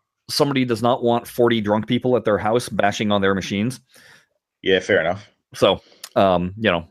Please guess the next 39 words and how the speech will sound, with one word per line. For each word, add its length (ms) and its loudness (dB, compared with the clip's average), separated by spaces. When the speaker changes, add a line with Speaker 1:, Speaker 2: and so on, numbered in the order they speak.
Speaker 2:
Yeah. 100 -6
Speaker 1:
we're, 260 0
we 160 4
invade 380 6
the 80 0
neighborhood 640 2
and 200 -4
take 160 -2
up 100 -2
all 100 2
the 80 0
parking. 440 -2
So 280 -2
I 120 -6
think 340 -10
that 360 -4
would 100 -4
be 120 -4
just 220 -10
a 40 -12
step 280 -6
too 140 -6
far. 280 -4
<laughs> 0 -
Um, 380 4
Speaker 2:
<laughs> 1700 0
Speaker 1:
so 600 2
Speaker 2:
Yeah. 440 2
Speaker 1:
I 80 4
do 460 6
on, 460 4
on 360 2
Eight 120 0
Ball 120 0
Deluxe, 500 -2
it's 120 -6
got 220 0
these, 380 -4
there's 480 -4